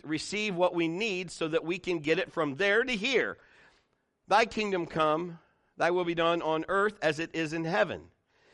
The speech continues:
We have to understand how to get those things to us. Our natural eyes can't detect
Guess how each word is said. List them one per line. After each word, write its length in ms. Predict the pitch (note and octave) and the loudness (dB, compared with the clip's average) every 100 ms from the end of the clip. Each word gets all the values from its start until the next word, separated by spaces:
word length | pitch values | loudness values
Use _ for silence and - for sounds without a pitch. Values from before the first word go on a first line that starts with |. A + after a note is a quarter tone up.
| - - | -16 0
We 160 | F3+ | 2
have 220 | E3+ G3+ | 4 4
to 120 | A3+ G#3+ | 4 4
understand 680 | A#3 A3 - F#3+ F3 F3+ | 2 -2 -2 0 0 0
how 240 | D#3+ E3 E3+ | 2 2 2
to 120 | E3 | -2
get 360 | D3 D#3 E3+ - - - | 0 0 0 -4 -20 -2
those 280 | E3 F#3+ | 0 0
things 460 | - D3 C#3+ D#3 - _ _ - | 0 -2 0 -4 -10 _ _ -6
to 240 | F#3+ F#3+ | -2 2
us. 600 | F#3 F#3+ A2 - - - - _ _ _ _ _ _ _ _ _ _ _ _ _ _ _ _ _ _ _ _ _ _ _ _ _ | 6 8 6 0 -14 -18 -20 _ _ _ _ _ _ _ _ _ _ _ _ _ _ _ _ _ _ _ _ _ _ _ _ _
Our 100 | C3 | 0
natural 360 | D3 E3 D#3+ D#3+ | 2 2 4 6
eyes 180 | E3 D#3 | 6 4
can't 220 | F3+ C3+ | 0 0
detect 500 | E3+ - F3+ - | -2 0 0 -2